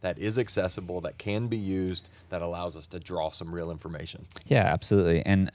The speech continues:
Speaker 2: and I would want to really say that that framework is, it's a story. It,
Speaker 1: Mm.
Speaker 2: it's not a, it's not so much a system as it is a story. And
Speaker 1: Mm-hmm.
Speaker 2: that's, that's really where, um, I would want to, to really cement things, is within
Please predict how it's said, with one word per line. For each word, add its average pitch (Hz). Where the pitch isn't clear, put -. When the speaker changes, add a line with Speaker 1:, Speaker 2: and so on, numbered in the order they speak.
Speaker 2:
and 98
I 92
would 92
want 107
to 90
really 92
say 95
that 87
that 80
framework 92
is, 82
it's -
a 107
story. -
It, -
Speaker 1:
Mm. 87
Speaker 2:
it's 87
not 92
a, -
it's -
not 107
so -
much 110
a 104
system -
as 82
it 87
is 80
a 76
story. -
And -
Speaker 1:
Mm-hmm. 92
Speaker 2:
that's, 87
that's 95
really 95
where, 82
um, 69
I 87
would 90
want 85
to, 82
to 87
really 95
cement 80
things, 67
is 85
within 82